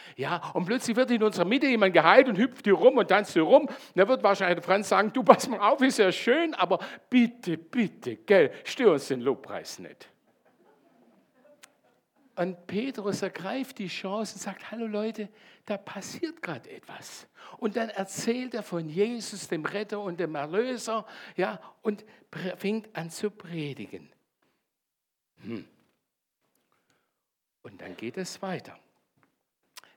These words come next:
Denn da gab es die Priester, die hohen Priester, die herrschende religiöse Klasse, denen hat das nicht gefallen. Ja?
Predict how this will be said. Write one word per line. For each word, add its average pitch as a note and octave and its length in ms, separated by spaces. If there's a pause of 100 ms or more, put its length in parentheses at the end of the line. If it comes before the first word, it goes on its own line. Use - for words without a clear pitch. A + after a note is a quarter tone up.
(100)
Denn E3 380 (640)
da F3 100
gab A#3+ 400
es A3+ 340 (300)
die G3+ 100
Priester, A#3+ 640
die F#3+ 140
hohen F3 240
Priester, A#3+ 500
die G3+ 180
herrschende A3+ 680 (320)
religiöse G#3 640
Klasse, F3 640 (380)
denen D#3+ 560
hat G2+ 140 (120)
das - 400
nicht - 420
gefallen. - 520 (1120)
Ja? E3+ 320